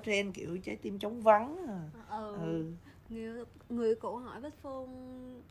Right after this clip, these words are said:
Speaker 2: bỏ hút thuốc chưa, nhưng mà Bích Phương chưa muốn trả lời.
Speaker 1: À,
Speaker 2: Cho
Speaker 1: ừ.
Speaker 2: nên là nhân đây em cũng muốn hỏi là anh bỏ nghiện nước hoa chưa? <laughs>
Speaker 1: Không phải bỏ được em ạ,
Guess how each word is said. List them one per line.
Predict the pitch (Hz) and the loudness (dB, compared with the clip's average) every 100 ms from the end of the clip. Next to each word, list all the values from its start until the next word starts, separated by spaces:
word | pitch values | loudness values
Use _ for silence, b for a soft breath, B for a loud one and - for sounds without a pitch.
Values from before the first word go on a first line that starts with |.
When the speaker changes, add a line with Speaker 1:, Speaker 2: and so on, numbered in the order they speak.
| - 214 | -12 -6
Speaker 2:
bỏ | 214 | -6
hút | 311 | -6
thuốc | 339 320 | -10 -8
chưa, | 285 269 262 | -4 -2 -4
nhưng | 262 | -6
mà | 240 | -8
Bích | 208 285 | -8 -8
Phương | 269 254 | -8 -8
chưa | 254 | -8
muốn | 277 | -10
trả | 220 | -12
lời. | 220 214 190 190 190 196 | -12 -12 -10 -10 -12 -10
Speaker 1:
À, | 139 135 135 139 | -6 -4 -4 -4
Speaker 2:
Cho | 240 | -6
Speaker 1:
ừ. | 240 | -6
Speaker 2:
nên | 254 | -4
là | 240 | -4
nhân | 220 233 247 | -4 -6 -4
đây | 247 254 | -2 -2
em | 240 247 | -4 -6
cũng | 233 233 | -6 -4
muốn | 277 | -4
hỏi | 285 208 214 | -6 -6 -6
là | 254 233 202 196 196 | -4 -4 -4 -4 -6
anh | - 240 240 | -8 -8 -4
bỏ | 214 160 240 | 2 2 2
nghiện | 233 196 | -2 -10
nước | 247 | -8
hoa | 247 240 | -8 -4
chưa? | 240 269 247 | 0 0 4
<laughs> | 339 311 381 - - - - - - - - - - | 2 2 -4 -8 -20 -20 -20 -20 -20 -20 -20 -20 -12
Speaker 1:
Không | 151 135 | -6 -4
phải | 135 | -2
bỏ | 127 123 | -2 -2
được | 151 135 | -2 -4
em | 127 123 | -6 -8
ạ, | 131 | -10